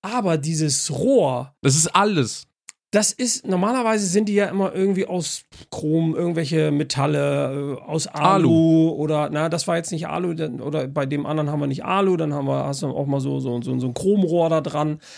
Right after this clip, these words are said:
Speaker 1: Also, die sind aus Metall und halten auch richtig was aus. Die sind aus Plastik und dann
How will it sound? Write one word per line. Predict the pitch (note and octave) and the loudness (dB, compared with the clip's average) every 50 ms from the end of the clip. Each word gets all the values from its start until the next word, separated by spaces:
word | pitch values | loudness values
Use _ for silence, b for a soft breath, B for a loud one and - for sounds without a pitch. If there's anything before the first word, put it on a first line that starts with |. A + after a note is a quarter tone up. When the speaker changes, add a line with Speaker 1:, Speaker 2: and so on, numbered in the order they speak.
| B B | B B
Speaker 1:
Also, | - F3 G3+ G3+ b b b b b b _ _ _ _ _ _ - - | -4 -2 -2 -2 b b b b b b _ _ _ _ _ _ -4 0
die | F#3 | 2
sind | F3 G3+ B3 - | 2 4 2 2
aus | G3 - - | 0 0 0
Metall | G3+ D#3+ - C#3 B2+ A#2 A2+ A2 - - | 0 0 2 2 0 0 0 -4 -6 -4
und | - E3 D3+ B2 | -2 0 2 2
halten | E3+ G3 G#3 G#3 F#3+ | 4 2 2 2 0
auch | F3 D#3+ D3 | 0 0 0
richtig | F3+ E3+ - F3 - | -2 -2 -4 -6 -6
was | E3+ D3 - | -6 -6 -6
aus. | - A2 G#2+ G#2+ A2 - - _ - - | -8 -12 -12 -14 -14 -18 -20 _ -4 -2
Die | A3+ G3+ G3+ A3 | 0 0 0 0
sind | F#3 F#3 F#3+ | 0 -2 -2
aus | F#3+ F3 - | -2 -6 -8
Plastik | - - G#3 F3+ E3 - - A#2+ A#2+ C#3+ - - | -6 -4 -4 -2 -4 -4 -4 -4 -6 -6 -8 -8
und | - F3+ D#3 | -6 -4 -2
dann | F3 E3+ F3+ | -2 -2 -2